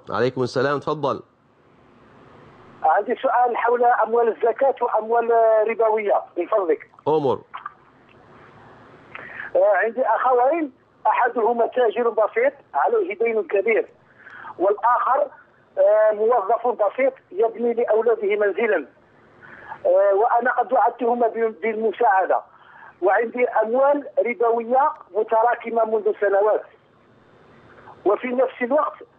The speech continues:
Speaker 2: عندي، آه، أموال زكاة لم أخرجها منذ سنوات. هل يجوز إخراج هذه أموال الزكاة وأموال ربوية لمساعدة إخوتي؟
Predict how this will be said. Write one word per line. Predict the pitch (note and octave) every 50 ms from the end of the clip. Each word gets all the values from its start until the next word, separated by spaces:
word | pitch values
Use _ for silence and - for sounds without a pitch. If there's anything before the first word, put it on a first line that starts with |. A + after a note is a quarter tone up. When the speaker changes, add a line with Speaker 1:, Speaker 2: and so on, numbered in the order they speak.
| _ -
Speaker 2:
عندي، | D#3+ F#3 A3+ A#3 - A#3+ C4+ D4+ D4+ C4+ - _ _ _ -
آه، | F#3+ F#3+ G3 G3+ G3+ G#3+ - A3
أموال | A3 A3 A#3 B3 C#4 C#4+ C#4+ C#4+ - -
زكاة | - - A3 A3 - B3 B3 A#3 - B3 A3+
لم | A3 -
أخرجها | - - - A3+ A#3 G3 - G#3+
منذ | A3+ A3+ A3 G3 G3+ - -
سنوات. | F#3+ F#3 F#3 G3 G#3 G3 D3+ - - _ - - - - - -
هل | - - G#3+ A#3+ B3+
يجوز | C4 B3+ - - C#4+ A#3+ - - A#3
إخراج | - - B3 B3 A3 - G#3
هذه | A3 A3 A#3 A#3+ F#3 G#3+
أموال | G#3+ A3 A#3 A3 G3+ -
الزكاة | - A3 G#3 - A#3 G#3+ F#3+ F3 -
وأموال | G3 A3 - G#3+ G#3 A3+ A3 A3 G#3+ G#3+ G#3+
ربوية | A3 G#3 A3 A3 G#3+ A3 A3 G#3+ - - - - - - - - - - - - -
لمساعدة | E3+ G#3 A3 A3+ G#3+ - A#3+ A3+ G3 G#3 G#3+ A3 G#3 - -
إخوتي؟ | G3 - A3 A3 G#3 G#3+ A#3+ C4+ D4 C4+